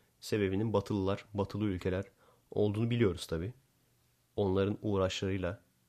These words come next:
bu hale geldiğimizi biliyoruz. Ama beni daha çok ilgilendiren bizim hatamız, bizim suçumuz.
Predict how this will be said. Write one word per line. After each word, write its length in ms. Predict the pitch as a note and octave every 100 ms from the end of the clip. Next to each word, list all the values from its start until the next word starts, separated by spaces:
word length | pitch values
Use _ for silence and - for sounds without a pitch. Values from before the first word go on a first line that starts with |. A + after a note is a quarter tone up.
| _
bu 120 | F#2+
hale 180 | F2+ F2
geldiğimizi 460 | F2+ E2 F2 G2 A2+
biliyoruz. 400 | A#2 F#2 A2+ - _ _ _ _ _ _ _ -
Ama 180 | A#2+ G#2+
beni 300 | A#2+ C#3 C3+
daha 180 | A2 A#2+
çok 140 | B2 G#2+
ilgilendiren 560 | G2 G2 F#2+ G#2+ A#2 C#3+ - _ _ _ -
bizim 320 | A2 A2+ B2
hatamız, 560 | G2+ F2 F2+ E2+ G#2 G#2
bizim 240 | G2+ A2+
suçumuz. 520 | - - E2+ G#2 -